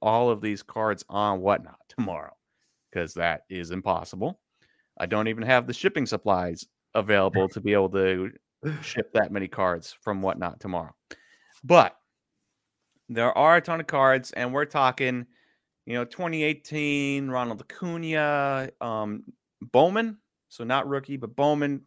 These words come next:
Speaker 1: and stuff like that, to Riley Green, to Adley Rutschman, to Juan Soto, to Mike Trout, to some other older stuff,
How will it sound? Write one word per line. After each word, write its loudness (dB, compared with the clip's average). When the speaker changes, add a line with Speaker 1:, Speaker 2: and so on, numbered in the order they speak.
Speaker 1:
and -10
stuff -4
like -4
that, 2
to 0
Riley 0
Green, -2
to -6
Adley 2
Rutschman, -2
to -4
Juan -2
Soto, -2
to -12
Mike -4
Trout, 2
to 0
some -8
other 0
older 2
stuff, -2